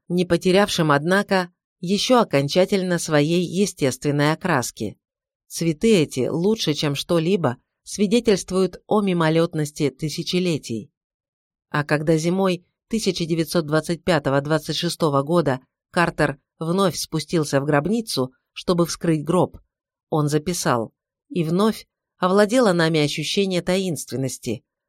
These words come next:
благоговение перед давно минувшими, но все еще могущественными тайными силами, витающими над гробницей». Эти слова не следует считать данью сентиментальности, в них нашли свое выражение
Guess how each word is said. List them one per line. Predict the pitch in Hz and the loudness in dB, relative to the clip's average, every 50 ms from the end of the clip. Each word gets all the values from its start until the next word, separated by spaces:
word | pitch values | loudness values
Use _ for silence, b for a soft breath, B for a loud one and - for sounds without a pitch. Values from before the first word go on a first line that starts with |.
| _ - | _ -4
благоговение | 170 180 185 180 180 180 165 180 175 180 208 226 214 202 185 165 | 2 2 2 4 4 2 4 4 2 4 2 0 0 0 0 -2
перед | 156 151 165 156 156 156 | 0 0 0 0 0 2
давно | 151 160 160 170 196 208 196 | 2 0 0 0 0 -2 0
минувшими, | 175 156 151 175 214 214 - - - 147 131 131 127 127 _ _ _ _ - | 0 0 0 0 -2 -4 -4 -4 -4 -4 -2 -4 -4 -6 _ _ _ _ -4
но | 170 170 160 151 | 0 0 2 2
все | 147 - - 226 240 240 | 0 0 2 4 4 4
еще | 226 214 - - 208 | 4 2 0 0 0
могущественными | 190 175 156 147 139 160 208 208 - 160 143 - - 151 151 151 151 147 147 | 2 2 0 0 0 0 -2 0 -2 -2 -4 -4 -2 -2 0 2 2 0 0
тайными | 139 - 170 165 160 160 156 147 143 139 | 0 0 0 0 2 2 0 0 0 -2
силами, | 131 - - - 220 226 185 151 139 135 127 127 - _ _ _ | -2 -4 -4 -2 0 0 0 0 0 -2 -4 -6 -8 _ _ _
витающими | - 175 208 214 - 185 160 156 147 147 - - 165 160 160 | -2 -2 0 2 2 2 4 4 2 2 0 -2 -2 -2 0
над | 156 151 147 | 0 0 -2
гробницей». | 151 160 175 180 175 180 185 190 175 175 - - - 113 113 113 - _ _ _ _ _ _ _ _ _ _ _ _ _ _ - | 0 0 0 0 0 -2 -2 -2 -2 -4 -4 -6 -6 -4 -6 -6 -10 _ _ _ _ _ _ _ _ _ _ _ _ _ _ -4
Эти | 156 151 151 151 | -4 -4 -2 -4
слова | 139 - - 139 135 143 156 180 196 202 - _ _ _ _ _ - | -4 -2 0 0 2 2 2 0 0 -2 -4 _ _ _ _ _ -4
не | 214 226 226 | -2 -2 -2
следует | 226 - 254 262 233 202 190 180 | 0 2 2 2 4 4 2 2
считать | - - 185 180 190 196 190 170 | 0 -4 -4 0 0 0 0 0
данью | 151 170 170 170 175 170 156 | 0 0 0 2 2 0 0
сентиментальности, | - - 180 175 175 202 190 190 190 196 180 214 202 160 123 123 123 113 - - - 90 - - _ _ _ _ _ _ _ - | 0 -2 -2 -2 -2 -2 -2 -2 -2 -2 0 0 0 0 0 -2 -4 -6 -8 -10 -12 -12 -12 -14 _ _ _ _ _ _ _ -8
в | 160 | -4
них | 175 196 208 202 - - | 0 0 0 0 0 0
нашли | 175 156 151 - 190 196 | -2 -2 -2 -2 -2 -4
свое | 180 - - 170 165 165 151 | -4 -2 0 2 4 4 4
выражение | 156 156 156 151 151 175 202 208 208 196 196 185 180 | 4 2 2 2 2 0 0 0 0 0 -2 -2 -4